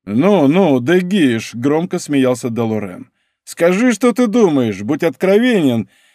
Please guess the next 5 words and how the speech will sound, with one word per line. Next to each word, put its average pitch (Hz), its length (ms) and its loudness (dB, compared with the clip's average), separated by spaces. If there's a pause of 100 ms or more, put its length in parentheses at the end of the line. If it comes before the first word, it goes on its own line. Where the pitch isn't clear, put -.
(120)
его 127 260 2
высочество 160 680 -2
приказывает". 113 840 -4 (920)
"Да, 170 340 0
да, 131 380 -2